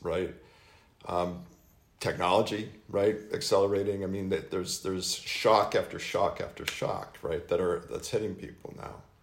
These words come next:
And I don't see any particular prospect that that's gonna get better, you know, anytime soon, right? And so, I mean, I think the question that you're ans-, asking, and it's a profound question, is how do we continue to manage our energy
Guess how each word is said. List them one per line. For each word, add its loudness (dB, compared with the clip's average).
And 4
I 6
don't 2
see -4
any 0
particular -6
prospect 0
that -6
that's 0
gonna -4
get -10
better, -8
you -12
know, -10
anytime -6
soon, -6
right? -2
And -4
so, 4
I -4
mean, 2
I 6
think 2
the -4
question 2
that -4
you're 0
ans-, 2
asking, -2
and -2
it's -6
a -6
profound -4
question, -6
is -2
how 8
do 6
we 2
continue -2
to 0
manage 0
our 2
energy -4